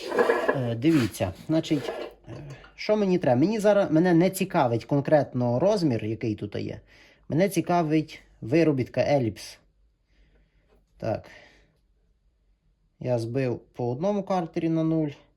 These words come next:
Бачите, нуль, скажімо, в одному місці.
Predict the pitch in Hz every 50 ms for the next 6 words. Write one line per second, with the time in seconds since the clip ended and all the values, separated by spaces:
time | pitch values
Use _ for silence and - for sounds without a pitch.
0 | _ _ _ _ _ _ _ _ _ _ _ _ _ _ _ _ _ _ _ _
1 | _ - 120 - - - 113 104 107 117 127 131 143 170 175 - - _ _ _
2 | _ _ _ - - - 151 139 131 139 147 147 139 147 147 143 147 147 143 147
3 | 143 143 147 147 139 - - - 156 156